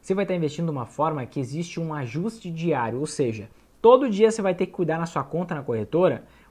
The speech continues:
porque ali vai ser creditado ou debitado um determinado valor, a depender do que aconteceu com esse contrato no dia anterior. E aí todo dia você tem que conferir que se você tem dinheiro lá, porque se não tiver,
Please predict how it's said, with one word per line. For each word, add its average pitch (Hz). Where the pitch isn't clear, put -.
porque 165
ali 147
vai 180
ser 147
creditado 170
ou 185
debitado 151
um 190
determinado 160
valor, 156
a -
depender 170
do 262
que 269
aconteceu 226
com 214
esse 208
contrato 190
no 180
dia 170
anterior. 151
E 151
aí 160
todo 254
dia 247
você 247
tem 233
que 220
conferir 214
que -
se -
você 190
tem 180
dinheiro 160
lá, 170
porque 170
se -
não 185
tiver, 175